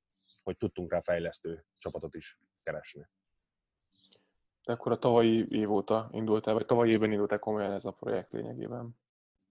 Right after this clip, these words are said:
Speaker 1: Így van, így van.
Speaker 2: Mhm.
Speaker 1: Ö, kétezer-tizenkilenc augusztusába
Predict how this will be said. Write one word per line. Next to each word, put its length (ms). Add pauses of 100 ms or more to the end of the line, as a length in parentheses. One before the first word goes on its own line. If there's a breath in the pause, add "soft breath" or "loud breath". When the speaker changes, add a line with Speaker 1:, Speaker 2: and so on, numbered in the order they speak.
(360)
Speaker 1:
Így 280
van, 380
így 220
van. 340 (100)
Speaker 2:
Mhm. 200
Speaker 1:
Ö, 140
kétezer-tizenkilenc 1400 (280)
augusztusába 1040